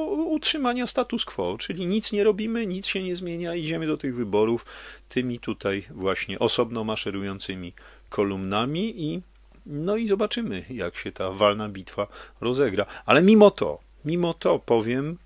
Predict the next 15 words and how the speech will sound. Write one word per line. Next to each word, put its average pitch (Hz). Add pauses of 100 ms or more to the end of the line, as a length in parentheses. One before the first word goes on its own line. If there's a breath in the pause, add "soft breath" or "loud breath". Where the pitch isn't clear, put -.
że 113 (1900 loud breath)
jeśli 107
o 135
mnie 123
chodzi, 104 (580 loud breath)
e, 95 (480)
ceniłbym 101
sobie 78 (200)
możliwość 98
współpracy - (600)
z 92 (1900 soft breath)
moimi 98
szanownymi 87
kontrkandydatami, 82
mimo, 110